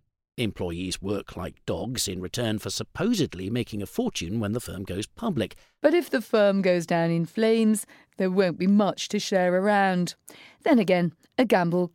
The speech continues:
Speaker 2: can sometimes pay off. And that must be the reason so many people were lining the streets of America, queuing for tickets for Powerball,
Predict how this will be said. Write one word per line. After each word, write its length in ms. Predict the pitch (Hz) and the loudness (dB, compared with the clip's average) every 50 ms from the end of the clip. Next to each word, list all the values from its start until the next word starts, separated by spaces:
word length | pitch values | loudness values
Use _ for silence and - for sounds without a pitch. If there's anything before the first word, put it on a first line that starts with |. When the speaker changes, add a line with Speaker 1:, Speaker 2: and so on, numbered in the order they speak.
| - | -6
Speaker 2:
can 160 | - 190 196 190 | -2 0 0 2
sometimes 480 | - 185 160 139 - 175 170 170 - | 2 0 0 0 0 0 0 0 -2
pay 220 | - 190 185 185 190 | -2 0 2 4 6
off. 400 | 208 196 180 151 - - - - _ _ - - - - - | 6 6 4 4 0 -6 -20 -20 _ _ -20 -20 -16 -8 -2
And 100 | 302 330 | 2 4
that 140 | 330 262 - | 4 4 4
must 260 | 226 214 208 - - | 2 0 0 0 -2
be 80 | - 202 | -2 0
the 140 | 180 185 175 | 0 0 2
reason 380 | 190 190 196 180 165 175 165 | 2 2 2 2 2 0 0
so 220 | - - 180 175 170 | 0 0 0 0 2
many 220 | 170 170 165 165 | 2 0 0 -2
people 360 | 165 - 220 214 - 233 233 | -4 -4 -4 -4 -2 -2 0
were 120 | 208 262 254 | 0 0 2
lining 460 | 247 277 285 294 294 269 247 220 202 | 2 2 2 4 4 4 4 2 2
the 80 | 185 | -2
streets 400 | - - - 247 262 247 - - | -4 -6 -4 -2 -2 -2 -2 -2
of 80 | 214 196 | -2 0
America, 580 | 233 233 247 277 269 247 208 - - 180 170 - - - - _ _ - | 2 2 4 4 4 2 2 2 2 2 2 0 -4 -14 -20 _ _ -12
queuing 400 | - - 339 359 254 220 196 175 | -2 2 2 4 4 4 2 0
for 140 | - - 175 | -2 -4 -6
tickets 460 | - - - 240 254 - 254 - - | -6 -4 -2 -2 0 0 -2 -4 -4
for 160 | - - 233 - | -2 -2 -2 -2
Powerball, 840 | - - - 196 196 190 180 185 175 151 175 165 160 156 151 139 | -2 -2 2 4 6 6 6 6 4 4 2 2 2 2 0 -2